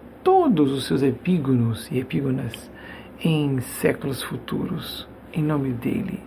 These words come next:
Os horrores que seriam perpetrados em nome dele. Se temos pessoas com precognição, eu tenho precognição. Imaginemos nosso Senhor Jesus. É claro que há graus variados de precognição,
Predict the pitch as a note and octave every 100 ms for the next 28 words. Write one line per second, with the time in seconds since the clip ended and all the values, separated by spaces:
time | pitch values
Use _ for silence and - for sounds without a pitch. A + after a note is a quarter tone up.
0 | - - - - - A3 A#3+ D3 B2 G3+
1 | G3 B2+ - B2 - C3+ C3 A#2+ C3 A#2+
2 | B2 - - B2 - - - - - -
3 | - A3+ - - D4+ D4+ - D#4+ - C#4+
4 | - A#3 B3 A#3+ A#3 G#3+ B3 A3+ - C#4+
5 | D4 D#4+ C4 A#3 C#4+ D4 B3 G#3+ F#3+ G3+
6 | - B3+ C#4+ - - - - - - -
7 | - - A#3 B3 G3 C4 A#3+ A3 A#3 -
8 | B3 G#3 A3 F#3 A3+ G#3+ A#2+ - - -
9 | - - - A2+ A2+ C#3 A#2+ A#2 A2+ C#3+
10 | B2+ C#3 B2 - - C3 B2+ - -